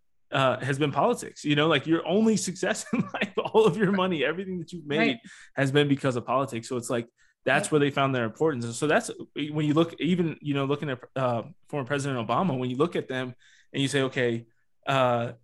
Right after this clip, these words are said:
Speaker 1: you know, they, they flip flop. And I think it's so interesting how people are, like, mind blown that they change. Obama used to be against same-sex marriage, and now he's this,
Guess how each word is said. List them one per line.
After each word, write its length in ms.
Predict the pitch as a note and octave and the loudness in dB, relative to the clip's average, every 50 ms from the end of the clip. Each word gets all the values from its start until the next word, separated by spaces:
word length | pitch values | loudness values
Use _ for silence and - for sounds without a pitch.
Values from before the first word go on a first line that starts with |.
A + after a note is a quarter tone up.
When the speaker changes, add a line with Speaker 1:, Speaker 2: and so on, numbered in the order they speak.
| _ _ - | _ _ -6
Speaker 1:
you 120 | E3+ D3+ | -2 2
know, 320 | C#3 C3+ C3+ C3 C3 - - | 2 4 4 2 0 -2 -2
they, 220 | F#3 D#3+ D3+ D3 | -2 0 0 0
they 160 | C#3 C#3+ C#3+ C#3 | 0 -2 -4 -2
flip 240 | - F#3+ F#3+ F#3+ - | -2 -2 -4 -2 -2
flop. 220 | E3+ D#3+ D3+ D3 | -2 0 0 0
And 340 | C#3 - D3+ D#3 - D#3 D3+ | -2 -2 -2 -2 -2 0 0
I 80 | D3 C3+ | -2 -2
think 220 | - - F#3+ D3+ | -2 -4 -4 -4
it's 160 | - - - | -4 -2 0
so 140 | - D#3+ D3+ | 0 0 0
interesting 360 | - D3+ D3 D3 C#3 - C#3 B2+ | 0 -4 -6 -8 -8 -8 -6 -6
how 100 | B2 A#2 | -6 -2
people 280 | A#2+ C#3+ C3+ C3+ C3+ | 0 -2 0 0 0
are, 80 | C3 A#2+ | 0 2
like, 220 | A2+ A2 A2 - | 0 -2 -4 -6
mind 380 | A#2 A#2 B2 B2+ C#3+ D3+ D3+ B2+ | -6 -4 -2 0 0 0 -2 -2
blown 180 | A#2+ A2+ A2 | -4 -4 -4
that 120 | A2+ G#2+ G#2+ | -4 -4 -2
they 140 | A#2+ A#2 A2+ | -2 -2 -2
change. 440 | - - C#3 C3+ C3 C3 B2 A#2+ - _ - - - _ _ - | -2 -4 -4 -4 -4 -4 -6 -10 -14 _ -20 -20 -20 _ _ -10
Obama 340 | A#2+ B2 D#3+ G3 F#3+ F#3 F3 | -4 -2 -2 0 0 0 0
used 160 | F3+ F3 - | -2 0 -2
to 80 | E3+ D#3+ | -2 -2
be 240 | E3 F3 F3 E3+ | -2 -2 -2 -2
against 360 | - C#3+ D3 C#3+ D#3 E3 D#3+ - | -2 -2 -2 -2 -4 -4 -4 -6
same-sex 400 | E3 E3 D#3+ D#3+ D#3+ C#3+ - D#3 | -6 -6 -6 -6 -8 -8 -6 -6
marriage, 280 | D#3+ E3+ E3+ D#3 C3+ | -4 -2 -2 -2 -4
and 80 | B2+ C3+ | -4 -4
now 120 | C#3 C#3+ C#3 | -2 -2 -2
he's 180 | C#3+ D3 C#3 | -4 -4 -4
this, 240 | D3 C3+ - - | -4 -6 -6 -8